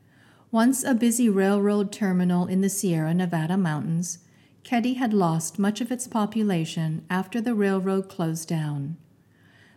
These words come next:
The town tried to reinvent itself by becoming a recreational camping and hiking resort area. However, when this failed, the Keddie Resort owner Gary Molleth turned a series of cabins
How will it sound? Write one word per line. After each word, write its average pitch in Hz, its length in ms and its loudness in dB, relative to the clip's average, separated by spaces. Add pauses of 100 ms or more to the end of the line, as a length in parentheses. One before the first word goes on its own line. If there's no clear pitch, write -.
The 226 100 -2
town 277 320 0
tried 254 360 0
to 233 120 0
reinvent 214 560 2
itself 143 540 -4
by 185 120 0
becoming 220 440 2
a 208 80 2
recreational 180 840 0
camping 214 520 0
and 170 120 0
hiking 170 400 0
resort 175 400 -2
area. 147 500 -4 (720)
However, 214 640 2
when 202 220 4
this 220 220 2
failed, 180 560 0 (320)
the 196 80 -2
Keddie 208 300 2
Resort 208 480 0
owner 170 320 2
Gary 180 380 2
Molleth 180 560 0 (360)
turned 240 280 4
a 233 40 0
series 208 440 2
of 190 120 -2
cabins 202 720 -2